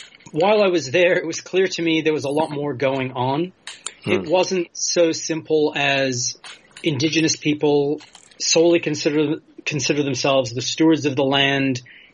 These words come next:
Speaker 1: and they're against resource extraction. It's more complicated than that. And I realized that they were operating within the context and framework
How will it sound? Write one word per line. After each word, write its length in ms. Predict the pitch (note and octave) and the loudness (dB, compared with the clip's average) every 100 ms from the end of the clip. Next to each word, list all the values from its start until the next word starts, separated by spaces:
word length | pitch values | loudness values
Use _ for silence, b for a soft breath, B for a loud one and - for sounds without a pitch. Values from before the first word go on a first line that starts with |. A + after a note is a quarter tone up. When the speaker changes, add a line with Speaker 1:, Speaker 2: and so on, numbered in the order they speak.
| - | -2
Speaker 1:
and 100 | C#3+ | 0
they're 120 | C#3 | 0
against 420 | A#2+ C#3 C3 - | 0 0 0 -4
resource 340 | C3 - C3 | -4 -4 -4
extraction. 560 | C3 - D#3+ D#3+ - G2+ | -6 -4 0 0 -2 -8
It's 160 | G#2 - | -8 -2
more 160 | F3+ | -2
complicated 600 | F#3 C#3 B2 A#2+ A2+ A2 | 0 -4 -4 -4 -2 -4
than 140 | A2 G#2+ | -6 -2
that. 300 | G#2 A#2+ - B B B B | 0 0 -4 B B B B
And 120 | - F3+ | 0 4
I 60 | |
realized 500 | F3+ F#3+ F3 E3+ C3 | 4 4 4 2 0
that 140 | D3+ - | -2 2
they 120 | G3 | 2
were 160 | G3 | 4
operating 720 | E3 E3 D3+ D3 D3 C#3 B2+ B2 _ - - _ _ - | 0 0 0 0 0 -6 -10 -14 _ -20 -20 _ _ -8
within 320 | D#3 G#3 F#3 | -4 -2 -2
the 60 | D3+ | -2
context 600 | - F#3 F#3+ F#3+ - E3+ | -2 -2 0 -2 -2 -4
and 120 | D3 | -4
framework 680 | - F3 G3 D3+ A#2+ B2+ | 0 2 2 0 0 -2